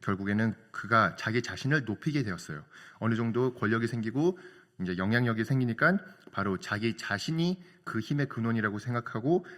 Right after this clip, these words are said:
자기 자신이 원하는 대로 하면서 결국 바알을 숭배하게 됩니다. 바알로 말미암아 범죄함으로 망하였거늘.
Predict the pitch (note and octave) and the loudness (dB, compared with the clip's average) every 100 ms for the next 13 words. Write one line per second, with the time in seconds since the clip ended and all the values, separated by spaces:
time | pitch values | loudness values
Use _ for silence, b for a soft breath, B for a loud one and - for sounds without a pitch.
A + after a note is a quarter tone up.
0 | B - G#2 G#2 G2+ - A#2+ G2 B2 C#3+ | B -4 -2 -2 -4 -2 -2 2 4 6
1 | C3 C#3+ F3+ B B - D3 C#3 C#3 F#3+ | 4 2 2 B B -2 2 2 2 -2
2 | - - G#2 F#3 - B B B - A2 | -2 -4 2 2 0 B B B -4 0
3 | A#2 C3 D3+ D3 E3+ D#3 D3 D3+ F#2+ E2+ | 2 2 -2 -2 -2 0 0 0 -2 -2
4 | D2+ - - G#2 A2+ B2 G2+ F2+ G2 A2 | -6 -14 -2 2 4 4 4 2 2 4
5 | G3+ B B B - G#2 A#2 A#2 B2 G#2+ | 2 B B B -6 2 2 6 4 6
6 | C#3 A3+ - B B B F2 F#2 G2+ A2 | 6 4 2 B B B -4 0 2 2
7 | G2 - F2 D#2+ D2+ | 2 -2 -6 -6 -8